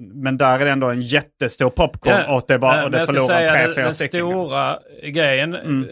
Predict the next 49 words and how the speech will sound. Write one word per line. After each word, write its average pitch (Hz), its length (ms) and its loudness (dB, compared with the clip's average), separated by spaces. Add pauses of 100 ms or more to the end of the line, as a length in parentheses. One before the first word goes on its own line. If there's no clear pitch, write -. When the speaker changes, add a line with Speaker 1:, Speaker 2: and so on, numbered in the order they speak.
(120)
Speaker 2:
hang-upen 127 580 -2
är 110 380 -4 (260)
att - 220 -6
min, 120 240 -8 (140)
att 123 100 -8
bioregeln, 113 840 -2
det 131 120 2
är 135 60 4
inte, 139 260 -6 (1120)
eh, 131 120 -4 (120)
den 139 140 -4
stora 170 240 0
hang-upen 151 460 0
är 131 100 0
inte, 127 220 -4
"Oj, 135 180 0
det 123 60 2
här 120 100 0
kommer 120 180 -10
inte 113 100 -10
räcka 113 240 -8
till 123 100 -12
mig." 120 300 -8
Det 147 140 -10
Speaker 1:
Mm. 156 120 0
Speaker 2:
finns 135 200 0
där, 131 280 -4
men 143 340 0 (160)
det 143 180 2
som 151 180 -10
är, 139 220 -2
är, 120 540 -4
den 127 220 -12
stora 151 320 -2
hang-upen 127 680 -6
är 117 300 -6
att 107 120 -10
jag 123 60 -6
har 123 80 -4
bioregeln, 120 500 -4
man 123 100 -8
får 143 120 -12
inte 123 100 -18
börja 139 400 -2
äta 127 420 -4 (240)
popcornen 113 420 -6
förrän 113 200 -10
filmen 110 420 -8
börjar. 131 500 -2